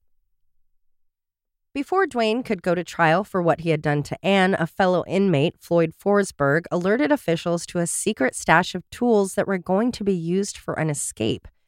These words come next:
Over the November second weekend, Floyd took officers to a spot in a wall that hid about twenty pieces of equipment,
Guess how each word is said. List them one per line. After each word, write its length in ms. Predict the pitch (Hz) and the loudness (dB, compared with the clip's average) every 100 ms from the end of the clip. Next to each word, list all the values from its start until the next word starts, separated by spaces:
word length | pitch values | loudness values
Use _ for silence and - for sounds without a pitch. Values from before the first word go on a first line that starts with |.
| _ _ _ - | _ _ _ 2
Over 260 | 208 226 233 | 2 4 2
the 120 | 208 | 2
November 460 | 190 180 180 175 | 2 2 0 0
second 420 | 165 - 185 175 165 | -2 -2 -2 -2 -4
weekend, 480 | 175 175 151 151 - | -4 -2 0 0 -4
Floyd 380 | - 202 254 | 0 2 2
took 200 | - 277 | 0 -2
officers 560 | 196 175 - - 170 165 | 2 0 -2 -6 -6 -8
to 140 | - 165 | -6 -6
a 60 | |
spot 360 | - - 156 185 | -6 2 2 2
in 100 | 196 | 0
a 80 | 180 | -2
wall 300 | 156 143 156 | 2 2 2
that 180 | 175 - | -2 -4
hid 140 | 220 | -4
about 280 | 208 190 - | 0 0 -2
twenty 300 | - 240 294 | -6 -2 -2
pieces 400 | - 185 - 156 | -2 -4 -4 -4
of 80 | 139 | -4
equipment, 480 | - 240 226 139 | -2 -2 0 -2